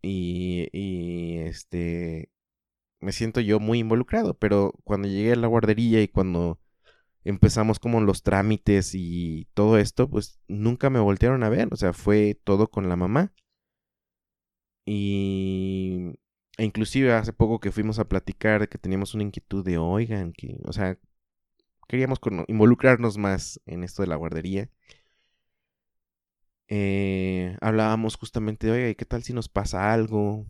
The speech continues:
¿A quién, a quién recurrimos o a quién se le habla?". Y inclusive los protocolos de emergencia es siempre primero se le va a hablar a la mamá.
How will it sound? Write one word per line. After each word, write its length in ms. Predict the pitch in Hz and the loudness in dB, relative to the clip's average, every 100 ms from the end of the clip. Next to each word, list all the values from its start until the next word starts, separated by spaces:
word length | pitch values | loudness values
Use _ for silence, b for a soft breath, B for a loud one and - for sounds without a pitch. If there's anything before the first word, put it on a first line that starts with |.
| - - | -18 -16
¿A 100 | - | -14
quién, 840 | - - 98 98 95 90 87 85 78 _ _ - | -12 -8 -6 -6 -6 -8 -8 -10 -14 _ _ -12
a 120 | 92 | -6
quién 200 | 101 98 | -4 -2
recurrimos 680 | 107 - 87 107 120 107 98 | -2 0 0 2 2 0 0
o 120 | 90 80 | -2 -2
a 60 | 92 | -2
quién 200 | 95 98 | -2 -2
se 100 | 95 | 0
le 100 | 92 | 2
habla?". 440 | 101 101 104 98 | 2 2 -2 -4
Y 460 | - 95 95 90 92 _ _ _ _ _ _ _ _ _ _ _ _ _ - | -6 -6 -4 -4 -6 _ _ _ _ _ _ _ _ _ _ _ _ _ -10
inclusive 460 | 98 104 - 135 | -4 -4 2 4
los 180 | 120 110 | 4 2
protocolos 640 | 101 98 92 - 117 123 117 | 0 0 -2 2 4 4 2
de 60 | |
emergencia 600 | 95 90 - 117 117 113 | -2 -2 -2 -4 0 0
es 120 | 107 | 0
siempre 380 | - 113 113 117 | -2 -4 -2 -4
primero 540 | - 98 101 120 156 165 | 2 2 4 2 2 0
se 140 | 107 | 0
le 100 | 87 | 2
va 80 | 90 | 4
a 20 | |
hablar 220 | 101 107 | 4 2
a 60 | 104 | 0
la 140 | 87 | -2
mamá. 460 | 82 73 78 80 | -2 -4 -4 -6